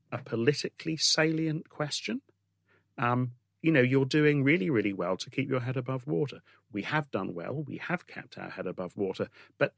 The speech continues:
um, frankly, the position that Jeremy Corbyn takes in the event that there is a referendum,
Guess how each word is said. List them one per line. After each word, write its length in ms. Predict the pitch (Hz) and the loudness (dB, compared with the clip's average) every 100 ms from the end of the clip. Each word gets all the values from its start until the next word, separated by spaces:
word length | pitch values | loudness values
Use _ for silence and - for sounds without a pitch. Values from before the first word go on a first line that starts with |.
| - | -2
um, 220 | 131 147 | -2 -2
frankly, 640 | - - 175 202 - 254 | -6 -2 -2 -2 -6 -8
the 100 | 233 | -8
position 460 | - 165 180 - 175 | -6 -2 -2 -2 -4
that 120 | 170 | -4
Jeremy 340 | - 156 156 156 | -2 0 0 -2
Corbyn 460 | - 151 151 156 | 0 0 0 -4
takes 340 | - 151 - 156 | -2 -4 -2 -4
in 120 | 143 | -2
the 120 | 135 | 0
event 280 | 135 147 170 | 0 -2 -2
that 160 | 151 | -6
there 160 | 143 135 | -4 0
is 120 | 143 | 2
a 80 | 160 | 0
referendum, 680 | 160 156 - 156 160 175 | -6 -8 -4 -4 -2 -4